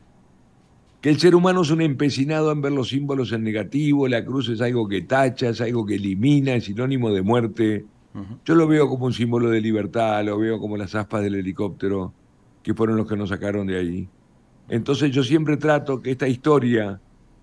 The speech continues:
Speaker 1: tratar de contarla en positivo, porque al final esta historia marca claramente que lo que triunfó fue la vida, porque lo más atractivo en esta historia, Jordi, era morirse, era terminar con la historia, y nosotros peleamos para revertir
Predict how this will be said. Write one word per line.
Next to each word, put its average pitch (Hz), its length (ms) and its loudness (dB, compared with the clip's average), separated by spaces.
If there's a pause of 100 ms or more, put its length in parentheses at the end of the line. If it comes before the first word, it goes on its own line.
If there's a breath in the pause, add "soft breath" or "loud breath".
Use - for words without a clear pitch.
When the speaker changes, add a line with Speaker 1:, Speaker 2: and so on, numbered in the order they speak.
Speaker 1:
tratar 127 380 -2
de 147 100 -2
contarla 135 400 0
en 131 100 -2
positivo, 127 580 0
porque 135 260 -4
al 139 100 -2
final 131 540 -2 (760)
esta 147 220 2
historia 135 680 2
marca 131 400 -4
claramente 135 580 -2
que 120 120 -2
lo 117 120 0
que 107 120 0
triunfó 107 380 -2
fue 135 120 -2
la 120 100 0
vida, 117 420 2
porque 117 240 -6
lo 143 100 -2
más 196 200 -6
atractivo 123 500 -4
en 104 80 -4
esta 92 140 -6
historia, 113 480 -4
Jordi, 104 460 -4
era 98 180 -6
morirse, 90 520 -8 (520)
era 120 200 -2
terminar 101 420 -4
con 92 140 -6
la 87 60 -8
historia, 90 360 -6
y - 20 -4
nosotros 113 360 -4
peleamos 110 440 -4
para 101 220 -4
revertir 95 680 -6